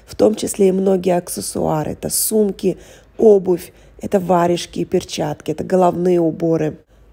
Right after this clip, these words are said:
Узкое облегающее платье, как в данном случае, это очень популярный вид трикотажа. Такой трикотаж предложила в том числе, посмотрите, и марка Луиза Спаньоли в своем удивительно красивом фиолетовом цвете.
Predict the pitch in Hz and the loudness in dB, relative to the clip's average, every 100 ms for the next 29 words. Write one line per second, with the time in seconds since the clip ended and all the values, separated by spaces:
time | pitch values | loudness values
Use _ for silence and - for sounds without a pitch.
0 | _ _ 311 - - 196 196 190 202 202 | _ _ -2 -2 -2 0 2 4 4 6
1 | 196 180 170 - 208 180 202 247 254 - | 4 2 -2 -2 -2 0 0 0 0 -2
2 | 185 180 175 190 180 170 175 180 202 214 | -4 -4 -2 0 2 0 -2 -4 -2 -2
3 | 254 - 196 - 196 - 170 185 208 247 | -2 -4 -4 -2 -4 -2 0 2 0 -2
4 | 226 175 180 170 165 170 165 160 175 165 | -2 -2 0 0 0 -2 -6 -4 -6 -6
5 | - 170 165 160 160 156 156 160 - - | -6 -6 -4 -4 -4 -6 -4 -8 -8 -20
6 | - - 180 180 202 196 170 175 170 - | -20 -6 -2 2 2 2 -2 0 -2 -2
7 | 170 175 170 180 160 - - 175 156 151 | -4 -2 -2 -2 -4 -6 -2 -2 -2 -6
8 | - 156 151 151 175 170 - 175 160 170 | -4 -4 -4 -6 -6 -6 -2 -2 -2 -4
9 | 170 160 - 143 170 196 170 160 - - | -2 -2 -4 -4 0 0 0 -4 -6 -4
10 | 170 170 180 190 180 - - - - - | -4 -2 0 0 0 -4 -16 -20 -12 -8
11 | - 170 180 170 175 180 180 190 - 160 | 0 2 4 4 2 0 0 -2 -2 -6
12 | 156 165 - 165 147 151 175 165 156 139 | -4 -4 -4 -4 -6 -4 -2 0 0 -2
13 | 151 151 160 - 190 240 285 196 | -4 -4 -6 -2 2 2 2 0